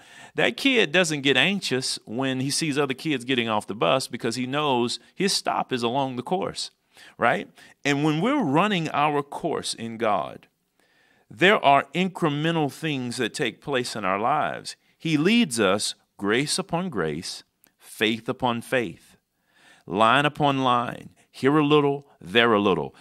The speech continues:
A lot of times people get frustrated because they look at their life and they say, "I'm obeying God, I'm doing what God told me to do, but it seems like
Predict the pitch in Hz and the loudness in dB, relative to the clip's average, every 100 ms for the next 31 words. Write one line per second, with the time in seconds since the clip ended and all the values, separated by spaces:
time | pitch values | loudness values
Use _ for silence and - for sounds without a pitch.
0 | - - 117 143 147 160 139 - 156 131 | -12 -2 2 2 0 -2 -2 -2 -4 -4
1 | 123 - - - - 143 - - 110 85 | -4 -6 -10 -12 -6 -2 -2 -2 -2 -2
2 | 78 104 120 101 98 98 117 170 170 143 | -4 -2 0 0 0 -2 0 -2 -2 -4
3 | 117 107 117 131 127 110 113 120 143 117 | 0 0 2 2 2 -2 -6 -6 -4 -2
4 | 117 104 104 156 170 165 147 135 139 123 | -2 -4 -4 -2 -2 -2 2 4 4 0
5 | 117 156 175 160 147 139 135 160 139 117 | -2 -2 0 0 0 0 0 -4 -4 -4
6 | 160 170 165 135 127 165 143 143 131 | -4 -4 -4 -4 -6 -8 -6 -4 -4